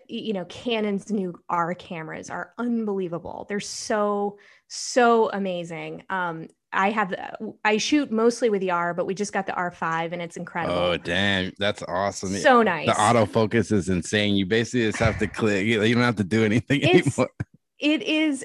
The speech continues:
Speaker 1: amazing, the technology. So that stuff, the good news is, like, I've, after shooting for twenty years, like,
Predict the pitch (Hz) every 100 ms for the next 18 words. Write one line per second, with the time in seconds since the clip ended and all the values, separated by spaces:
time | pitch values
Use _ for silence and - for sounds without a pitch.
0 | - 240 240 233 226 220 226 214 208 190
1 | 180 175 185 220 196 190 175 175 175 175
2 | - 240 214 208 - 208 247 269 349 -
3 | - 240 220 220 202 269 254 247 214 190
4 | 190 190 208 208 - _ - - - -
5 | _ - 240 240 247 285 254 240 202 226
6 | 202 190 180 - _ - - 202 180 180